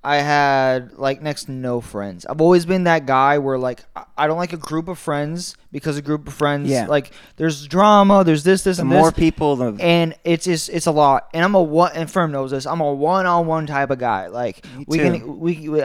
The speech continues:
Speaker 1: we like to get deep and shit like that. Pause. You know what I mean? Come on. So stop your comment. I see you. All right.
Speaker 2: <laughs> Nobody's
Speaker 1: So
Speaker 2: commenting.
Speaker 1: No, I know. <laughs> But so sorry.
Speaker 2: Some people aren't. Thank you for that.
Speaker 1: Yes, thank you, thank you. Uh, so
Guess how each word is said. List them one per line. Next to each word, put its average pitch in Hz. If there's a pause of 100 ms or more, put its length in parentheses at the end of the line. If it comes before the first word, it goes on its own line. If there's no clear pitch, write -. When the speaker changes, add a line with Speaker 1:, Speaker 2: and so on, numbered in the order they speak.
Speaker 1:
we 170
like 165
to 147
get 135
deep 175
and 170
shit 175
like 151
that. 156 (280)
Pause. 131
You 156
know 160
what 139
I -
mean? 98
Come 143
on. 73 (440)
So -
stop -
your 185
comment. 139
I 139
see -
you. 110 (200)
All 131
right. 131
Speaker 2:
<laughs> -
Nobody's 151
Speaker 1:
So 175
Speaker 2:
commenting. 143
Speaker 1:
No, 175
I 131
know. 113
<laughs> 170 (500)
But 170
so 165
sorry. 120
Speaker 2:
Some 196
people 165
aren't. 135
Thank 165
you 147
for -
that. 104
Speaker 1:
Yes, 151
thank 143
you, 107
thank 123
you. 110
Uh, 151
so 156